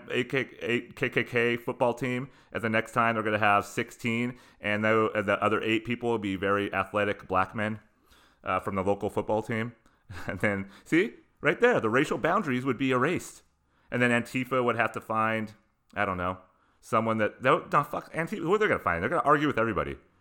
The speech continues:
They're gonna look at ath-, athletes and be like, "Oh man, you're part of the problem, bro. You're part of the problem. You're part of the industry.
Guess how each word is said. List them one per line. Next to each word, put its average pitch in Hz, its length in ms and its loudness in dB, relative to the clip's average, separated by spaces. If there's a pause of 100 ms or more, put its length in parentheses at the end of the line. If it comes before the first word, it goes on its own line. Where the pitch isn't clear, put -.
(100)
They're 160 100 0
gonna 160 120 4
look 160 120 4
at 151 80 4
ath-, 123 240 4
athletes 131 360 6
and 113 80 0
be 95 60 4
like, 87 80 2
"Oh 92 180 -2
man, 98 540 2 (120)
you're 113 100 -4
part 104 180 4
of 80 60 -6
the 78 60 -6
problem, 90 520 2
bro. 85 340 2 (220)
You're 95 100 -6
part 92 220 2
of 82 40 -6
the 78 60 -6
problem. 92 500 0
You're 80 120 -6
part 101 180 4
of 85 80 0
the 85 120 -4
industry. 98 760 -4